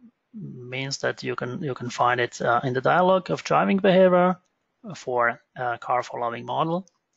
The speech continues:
and is accessible also through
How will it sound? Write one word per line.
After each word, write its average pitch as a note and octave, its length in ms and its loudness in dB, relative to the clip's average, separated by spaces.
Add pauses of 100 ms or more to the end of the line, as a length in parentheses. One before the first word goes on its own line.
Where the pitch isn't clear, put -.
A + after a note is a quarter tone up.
(520)
and B2 600 -2 (320)
is - 320 -2
accessible C3+ 480 -2
also B2+ 480 -2
through A#2+ 500 -6